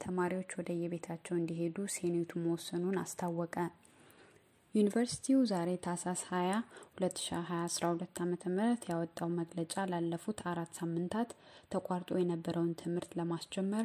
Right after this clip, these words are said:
በተደጋጋሚ ከሚመለከታቸው ባለድርሻ አካላት ጋር ውይይት አድርጓል ይላል።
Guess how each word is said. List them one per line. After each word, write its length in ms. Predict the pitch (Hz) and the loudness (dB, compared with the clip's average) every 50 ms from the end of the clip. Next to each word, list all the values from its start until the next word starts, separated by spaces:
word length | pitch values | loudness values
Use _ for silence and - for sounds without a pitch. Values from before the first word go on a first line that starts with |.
| - - - | -2 -4 -6
በተደጋጋሚ 920 | - 190 - - 180 175 190 180 180 175 170 175 170 170 175 190 208 208 | -6 -6 -4 -4 -2 -2 -2 0 0 0 0 2 2 2 2 2 0 -2
ከሚመለከታቸው 920 | - - 175 170 170 165 165 165 165 - - - 165 160 - - - 170 | -2 -2 -2 0 0 -2 -2 -2 -4 -6 -6 -4 -4 -4 -4 -4 -4 0
ባለድርሻ 500 | 170 170 165 170 170 165 - 160 - - - | 0 2 2 2 0 -2 -4 -6 -6 -4 -4
አካላት 380 | 165 160 - 165 165 170 165 - | -4 -2 -2 0 0 0 0 0
ጋር 180 | 185 180 202 214 - - - - - - - | -2 0 0 0 -2 -6 -18 -20 -18 -10 0
ውይይት 460 | - 180 170 165 160 165 165 - - | 4 4 6 6 6 4 2 2 0
አድርጓል 500 | 160 156 156 165 156 - 175 185 214 196 | -2 -2 -2 -4 -2 4 6 6 6 6
ይላል። 320 | 170 165 160 160 160 160 | 4 2 2 2 0 -2